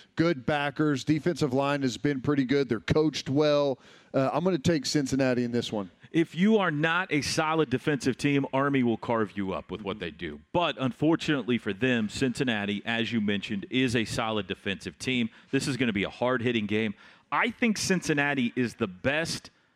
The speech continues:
Speaker 2: non-Power Five team in the country this year. I put 'em ahead of U C F.
Speaker 1: Wow.
Speaker 2: I'll take Cincinnati as well.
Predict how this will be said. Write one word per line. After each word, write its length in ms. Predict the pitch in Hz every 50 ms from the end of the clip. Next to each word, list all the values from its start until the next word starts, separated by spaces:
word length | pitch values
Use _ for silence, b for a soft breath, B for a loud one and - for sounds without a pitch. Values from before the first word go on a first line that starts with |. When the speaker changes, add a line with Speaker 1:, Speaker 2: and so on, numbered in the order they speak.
| _ _ -
Speaker 2:
non-Power 880 | 113 120 131 139 143 156 160 160 151 123 - - 147 139 139 135 131 123
Five 380 | 117 - 135 123 117 117 110 -
team 260 | - 120 117 107 104
in 60 | 90
the 80 | 87 -
country 480 | - - 117 110 107 - - 85 78
this 260 | 73 78 73 - -
year. 160 | - 69 - - -
I 100 | 110 135
put 220 | - - 180 170
'em 80 | 147 127
ahead 240 | 113 110 123 123 110
of 100 | 92 95
U 160 | 98 110 107
C 300 | - - - 101 95 98
F. 100 | 101 98
Speaker 1:
Wow. 180 | 135 - 139 b b b b b b b -
Speaker 2:
I'll 120 | 123 127
take 200 | - - 127 98
Cincinnati 600 | - - 107 101 90 - 101 92 92 87 82 82 82
as 140 | 82 76 85
well. 220 | 85 85 71 67